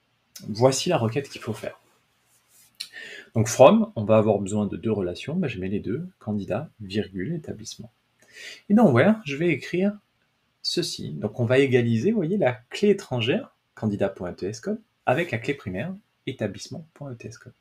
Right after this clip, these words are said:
Petit point important, quand dans le from on met plusieurs tables, plusieurs relations, il est important, pour éviter les confusions, de mettre candidat point étoile par exemple dans le select. Ça veut dire, je lui dis,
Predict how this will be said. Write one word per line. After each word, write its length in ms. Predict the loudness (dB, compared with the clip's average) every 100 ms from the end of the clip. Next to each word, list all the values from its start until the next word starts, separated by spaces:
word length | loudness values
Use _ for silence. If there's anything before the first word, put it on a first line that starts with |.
| _ _ -20 -20 -20 -20 -16
Petit 180 | -12 -2
point 160 | 2
important, 460 | 2 0 -4 -8 _ _ _ _ _ _ _ _ _ _ _ -20 -6
quand 140 | 0
dans 100 | 2
le 60 | 2
from 280 | 0 -2 -2
on 60 |
met 140 | -2 -4
plusieurs 400 | -6 -8 -8 -4
tables, 340 | -4 -4 -8 -14 _
plusieurs 240 | -8 -4
relations, 420 | -4 -4 -6 -12 -8
il 120 | 0
est 100 | 2
important, 600 | 2 0 -2 0 -2 -2 _ _ _ _
pour 160 | 4 4
éviter 320 | 4 0 0
les 140 | 0
confusions, 680 | 0 -2 -2 -4 -2 -2 -4 -10 _ _ _
de 60 | -4
mettre 340 | -4 -4 -10
candidat 600 | -6 -4 -2 0 0 -2 _ _
point 420 | -2 0 0 -4 _ _ _ -10
étoile 340 | -4 -2 0
par 140 | -2
exemple 340 | -4 -6 -10 -10
dans 80 | -12
le 60 |
select. 320 | -12 -14 -16 -14
Ça 160 | -8
veut 80 | -6
dire, 280 | -4 -4 -4
je 60 | -4
lui 120 | -4
dis, 220 | -2 -4